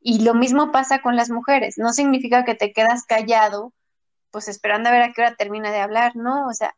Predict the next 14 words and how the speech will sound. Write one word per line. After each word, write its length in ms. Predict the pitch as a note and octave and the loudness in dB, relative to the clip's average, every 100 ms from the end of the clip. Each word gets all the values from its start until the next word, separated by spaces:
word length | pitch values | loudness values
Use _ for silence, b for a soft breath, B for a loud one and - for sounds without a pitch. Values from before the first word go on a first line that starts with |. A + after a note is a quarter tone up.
| _ | _
interésate 920 | A3 G#3 A3 A#3 B3+ C#4 C4 G#3 F#3+ | -8 -4 0 0 0 -2 -2 -4 -6
y 200 | - G#3 | -4 0
a 60 | G3+ | 2
lo 140 | G#3 | 2
mejor 380 | G#3 G#3 A#3+ B3+ B B - | 0 0 -2 -2 B B -4
en 200 | A3 A3+ | 0 0
esa 280 | B3 C#4 C4+ | 2 0 0
plática 420 | A#3 A#3+ B3 A3+ | -2 -2 -4 0
vas 200 | G#3+ A3 | 0 0
a 40 | B3+ | -4
encontrar 680 | B3 G#3 G3+ A3 A3+ B3 | -4 -6 -4 -2 -2 -4
puntos 560 | - A#3+ A3 A3+ B3 - | -6 -6 -4 -4 -4 -6
en 240 | G#3 G3+ G3+ | -6 -6 -4
común, 580 | G#3+ G#3 G#3 A3+ B3+ | -2 -2 -2 0 -2